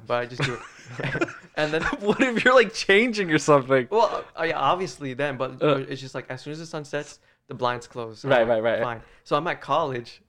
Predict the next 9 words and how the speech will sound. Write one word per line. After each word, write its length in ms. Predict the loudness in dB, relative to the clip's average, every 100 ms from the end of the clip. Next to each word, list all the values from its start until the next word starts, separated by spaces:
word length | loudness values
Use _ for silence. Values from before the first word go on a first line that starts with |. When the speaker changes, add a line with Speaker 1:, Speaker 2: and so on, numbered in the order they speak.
| _
Speaker 1:
and 100 | -6
I'm 180 | -4 -6
like, 240 | -12 -14 _ _ _ _ _ _ _ -8
and 140 | -6
then 200 | -4 -6
when 100 | -6
you 60 | -6
had 160 | -8 -8
roommates, 560 | -10 -10 -12 -18 -20